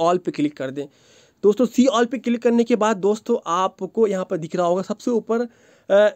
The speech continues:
स्टाइल। जी हाँ दोस्तों, स्टाइल में क्या रखना है आपको, किस टाइप का लोगो चाहिए,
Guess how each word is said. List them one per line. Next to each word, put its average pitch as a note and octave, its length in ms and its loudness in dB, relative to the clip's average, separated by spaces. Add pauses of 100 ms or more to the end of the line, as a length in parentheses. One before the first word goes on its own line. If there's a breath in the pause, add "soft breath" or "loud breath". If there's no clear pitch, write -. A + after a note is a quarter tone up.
(100)
स्टाइल। E3+ 640 -2
जी E3 160 -8
हाँ F3 120 -4
दोस्तों, D#3+ 340 -8
स्टाइल F#3+ 300 -4
में G#3+ 100 0
क्या G#3+ 140 0
रखना G3+ 240 0
है G3+ 60 2
आपको, F#3 360 -4
किस G#3 260 -10
टाइप F3 220 -6
का G3+ 120 -4
लोगो E3+ 300 2
चाहिए, F3 380 -2